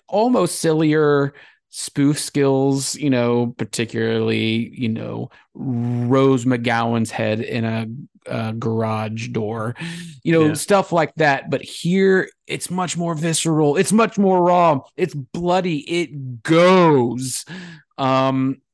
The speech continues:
Speaker 1: and you, you feel it because the sound effects are turned up to eleven. That bass really hits you.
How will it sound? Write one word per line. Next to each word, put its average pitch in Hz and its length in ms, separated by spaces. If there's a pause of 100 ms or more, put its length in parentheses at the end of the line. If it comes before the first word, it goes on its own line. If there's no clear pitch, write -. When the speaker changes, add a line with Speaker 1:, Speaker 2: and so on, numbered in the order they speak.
(260)
Speaker 1:
and 147 480
you, 156 380
you 151 220
feel 170 420
it 123 180
because 131 520
the 123 120
sound 127 400
effects 120 560
are 120 240
turned 123 400
up 113 220
to 110 240
eleven. 110 460
That 110 360
bass 117 600
really 117 420
hits 117 400
you. 107 400